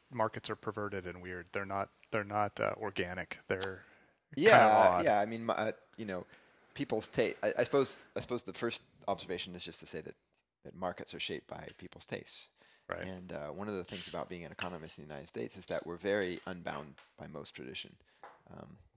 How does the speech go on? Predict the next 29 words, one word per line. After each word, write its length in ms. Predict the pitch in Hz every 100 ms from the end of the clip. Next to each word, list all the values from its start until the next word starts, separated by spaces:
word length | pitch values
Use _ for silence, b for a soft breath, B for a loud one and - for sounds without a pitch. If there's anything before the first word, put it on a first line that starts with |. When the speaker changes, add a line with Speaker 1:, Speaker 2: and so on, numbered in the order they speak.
| _ _ - - -
Speaker 2:
out 140 | 90
here 160 | - 82
in 60 |
the 80 | 82
New 160 | 80 82
World, 400 | 80 82 - 98 -
a 400 | - _ _ -
country 240 | 95 76
of 60 | -
immigrants 480 | 87 80 76 67 -
and 100 | 78 80 - _
a 220 | - 85 87
melange 400 | 92 76 85 87
of 100 | 80 - _ _ _ _ _
cultural 440 | - 98 - 78
influences 580 | 82 - 87 64 67 69
and 100 | 65 - _ _ _ _ _ -
so 60 |
on 100 | 82
and 100 | 76
so 100 | -
forth. 260 | 87 - -
So, 300 | - 101 90 b b b -
uh, 380 | 101 95 92 87 - _ _ _ _ _ _ _ _ _ _ _ _ _ _ _ _ _
you 60 | 104
know, 180 | 87
an 80 | 87
American 480 | 95 107 127 123 101
brewer 460 | 90 90 90 85